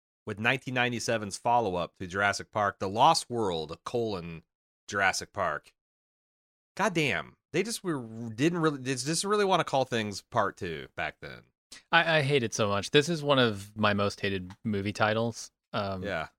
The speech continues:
Speaker 2: 'cause what do you do
Speaker 1: Same.
Speaker 2: with this? 'Cause it's Jurassic Park,
Speaker 1: Mm-hmm.
Speaker 2: and then The Lost World Jurassic Park, and then Jurassic Park three. How do I organize my movie
Speaker 1: insane.
Speaker 2: shelf?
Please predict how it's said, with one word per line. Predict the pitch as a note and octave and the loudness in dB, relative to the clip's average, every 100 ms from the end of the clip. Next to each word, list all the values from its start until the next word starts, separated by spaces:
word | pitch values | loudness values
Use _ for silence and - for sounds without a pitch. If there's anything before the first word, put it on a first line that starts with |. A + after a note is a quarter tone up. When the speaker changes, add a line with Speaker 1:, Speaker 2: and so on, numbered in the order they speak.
| _ | _
Speaker 2:
'cause | - C3 - - | -4 -4 -8 -12
what | D#3+ F3+ A#3+ | -2 2 4
do | |
you | F3+ | 4
do | G2+ | 2
Speaker 1:
Same. | F#2+ | 0
Speaker 2:
with | |
this? | - - - | -4 -8 -8
'Cause | - C#3+ B2+ | 0 0 2
it's | A#2 - | -2 -4
Jurassic | - G#2+ C#3 G#3 | -2 4 4 4
Park, | - A2 C#3 - - _ _ _ _ _ _ - | 2 4 4 0 -14 _ _ _ _ _ _ -18
Speaker 1:
Mm-hmm. | G2 F#2 | -8 0
Speaker 2:
and | A2+ | 2
then | A2+ A2 G2 _ | 4 2 0 _
The | A2 | -2
Lost | F#2+ G2+ B2+ D#3 - C#3+ | 0 4 6 4 0 0
World | C3+ A#2+ | 2 2
Jurassic | A#2+ A2+ A2+ - | 4 2 2 -2
Park, | B2 A2+ - | 2 2 2
and | A2 | -4
then | G#2 | -2
Jurassic | G#2 G#2 G#2 | 0 -2 -2
Park | - G2 | -2 -4
three. | - - F#2 F2 - _ _ _ _ _ _ _ _ _ _ | -4 -12 -12 -12 -16 _ _ _ _ _ _ _ _ _ _
How | - - F#3+ | 2 6 8
do | G#3 | 8
I | G3 | 8
organize | D#3+ D3+ C#3+ C3 D3+ | 6 6 8 8 8
my | A#2+ | 8
movie | G#3 | 8
Speaker 1:
insane. | G#2+ G#2 | 6 2
Speaker 2:
shelf? | - F2 F2 - - | 0 -2 -6 -14 -20